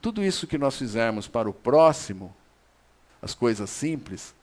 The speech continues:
né? É, eu, hoje até eu, eu li um artigo muito interessante do José Carlos de Luca, que é um autor espiritual, um autor espírita, desculpa, ele dizendo que ajudar o próximo é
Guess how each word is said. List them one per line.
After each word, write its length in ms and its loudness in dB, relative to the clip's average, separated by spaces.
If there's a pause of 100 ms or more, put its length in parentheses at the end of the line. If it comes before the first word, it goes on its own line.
(760)
né? 240 -10 (520)
É, 380 -8
eu, 80 -8
hoje 300 -2
até 160 -2
eu, 260 2 (500)
eu 140 -2
li 160 -6
um 180 -6
artigo 400 -6
muito 240 -10
interessante 720 -6
do 140 -12
José 260 -10
Carlos 340 -12
de 120 -14
Luca, 280 -10
que 120 -14
é 20 -10
um 40 -10
autor 280 -12
espiritual, 580 -12 (680)
um 80 -4
autor 260 -4
espírita, 480 -4
desculpa, 420 -8 (300)
ele 160 -2
dizendo 540 -2
que 420 4 (280)
ajudar 440 6
o 60 2
próximo 960 2
é 380 2